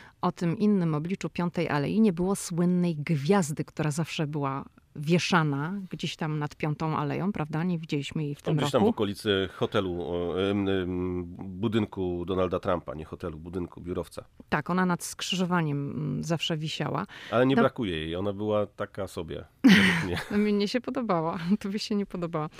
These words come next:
Speaker 2: Ale za to są inne fajne elementy
Speaker 1: No
Speaker 2: świąteczne.
Speaker 1: są, ale na przykład też moją uwagę zwróciło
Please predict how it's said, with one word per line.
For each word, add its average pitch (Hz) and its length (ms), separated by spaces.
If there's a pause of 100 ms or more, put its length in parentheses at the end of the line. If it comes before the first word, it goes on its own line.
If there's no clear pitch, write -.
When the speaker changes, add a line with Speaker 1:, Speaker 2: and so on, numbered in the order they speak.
(360)
Speaker 2:
Ale 127 200
za 160 140
to 165 120
są 156 180
inne 190 340
fajne 92 340
elementy 82 440
Speaker 1:
No 220 60
Speaker 2:
świąteczne. 262 260
Speaker 1:
są, 190 280
ale 196 220
na 214 80
przykład - 280
też - 160
moją 214 220
uwagę 202 340
zwróciło 190 460